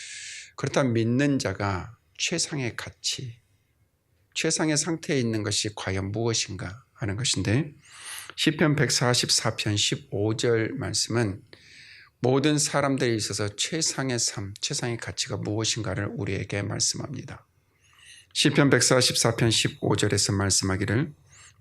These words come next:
"여호와를 자기 하나님으로 삼는 백성은 복이 있도다" 하고 말씀합니다. 하나님이 나의 하나님이 되시는 겁니다.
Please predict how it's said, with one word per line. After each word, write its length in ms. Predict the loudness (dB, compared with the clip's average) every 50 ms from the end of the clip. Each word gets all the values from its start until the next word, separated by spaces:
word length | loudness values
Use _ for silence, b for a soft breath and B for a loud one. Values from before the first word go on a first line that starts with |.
| -4 2
"여호와를 720 | 4 6 6 6 6 6 6 6 6 4 2 2 -2 -4 -8 b b b b b b b b b -4
자기 360 | -2 0 2 2 2 2 2
하나님으로 680 | 2 2 2 2 2 2 2 0 0 0 0 0 0
삼는 680 | 2 0 0 0 0 -2 -2 -2 -2 -2 -2 -2 -4 -4
백성은 560 | -4 -6 -4 -4 -4 -4 -2 -4 -4 -6 -8 -14 b b b b b _
복이 400 | -10 -6 -6 -4 -4 -4 -6 -4 -6
있도다" 640 | -10 -10 -8 -8 -8 -8 -6 -6 -8 -8 -8 -12 -14 -18 -20 _ -20 -20 -16 -12 -10
하고 160 | -8 -6 -6
말씀합니다. 600 | -6 -4 -2 -2 -2 -4 -6 -14 -16 -16 -20 -20 -20 _ _ _ _ _ _ _ _ _ _ B B B B B B B B B
하나님이 440 | -2 0 2 2 2 2 2 0 0
나의 320 | 0 -2 -2 0 0 0
하나님이 420 | 0 -2 -2 -2 -2 -4 -6 -8
되시는 380 | -6 -4 -4 -4 -6 -6 -12 -16
겁니다. 340 | -16 -20 -20 -20 -20 -20